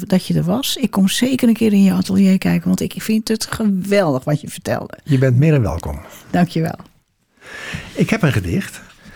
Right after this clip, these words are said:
Speaker 2: En dat heb ik ooit een keer geschreven. Ja, waarom begin je te schrijven?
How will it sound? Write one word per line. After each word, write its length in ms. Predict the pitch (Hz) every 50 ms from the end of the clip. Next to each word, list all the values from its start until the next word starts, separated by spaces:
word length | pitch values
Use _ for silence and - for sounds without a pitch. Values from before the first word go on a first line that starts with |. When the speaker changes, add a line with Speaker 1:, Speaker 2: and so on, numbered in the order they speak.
| - - - - - - _
Speaker 2:
En 160 | - - 147 131
dat 140 | 135 127
heb 160 | - 160 - -
ik 100 | - -
ooit 160 | 165 165 156
een 60 | -
keer 100 | - 147
geschreven. 520 | 131 - - - 135 139 143 135 135 131 -
Ja, 300 | - 104 117 113 110 - - 113 104 - -
waarom 420 | 110 110 107 113 113 120 127 120
begin 200 | 117 113 - 113
je 60 | 104 98
te 100 | - -
schrijven? 460 | - - 120 120 123 120 127 135